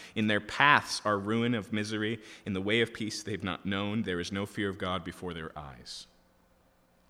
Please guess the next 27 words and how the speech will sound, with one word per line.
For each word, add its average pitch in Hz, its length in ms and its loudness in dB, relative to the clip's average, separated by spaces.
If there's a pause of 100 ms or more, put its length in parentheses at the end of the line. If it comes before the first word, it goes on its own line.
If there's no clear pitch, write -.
Okay, 92 260 -8
and 107 140 -4
so 98 160 -4
Paul 110 260 -2
says, 98 340 -6 (280)
"We're 101 140 -8
all 127 640 -2 (120)
fallen 113 460 -2
and 98 220 -8
we're 98 100 -8
all 95 220 -6
thoroughly 110 560 -6
fallen." 69 460 -14 (760)
Listen, 127 300 0
here's 135 280 0
what 151 100 -2
I'm 117 120 0
saying. 78 380 -4 (1300)
I'm 113 140 -2
saying 107 600 0
that 98 220 -4 (300)
everyone 101 1120 0 (480)
in 107 180 0
their 107 180 0
gender 135 640 2
and 110 260 -4
sexuality 92 1120 -4